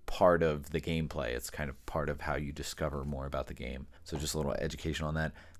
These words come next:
There are five difficulty levels, uh, from easy to, uh, I think the hardest is called Hard Bastard. Uh, so let's get into sort of the difference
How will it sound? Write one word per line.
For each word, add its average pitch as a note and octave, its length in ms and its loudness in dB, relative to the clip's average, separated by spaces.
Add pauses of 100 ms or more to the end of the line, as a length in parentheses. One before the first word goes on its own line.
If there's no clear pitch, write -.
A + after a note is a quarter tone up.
There G#2 140 12
are G#2 100 12
five G2+ 560 12
difficulty G#2+ 580 4
levels, G#2 680 6 (280)
uh, D#2 200 0
from E2 220 -2
easy D#2 420 -2
to, D2+ 520 -2 (260)
uh, C#2+ 120 0
I D2 100 0
think - 220 -4
the F2 80 0
hardest E2 340 2
is D2+ 60 -6
called - 200 0
Hard D#2+ 380 6
Bastard. E2+ 640 2 (340)
Uh, F2+ 200 8
so G#2 260 8
let's G#2 500 10
get A#2 440 6
into G#2+ 800 6
sort G2+ 260 4
of E2 220 2
the F#2 160 8
difference F#2+ 880 2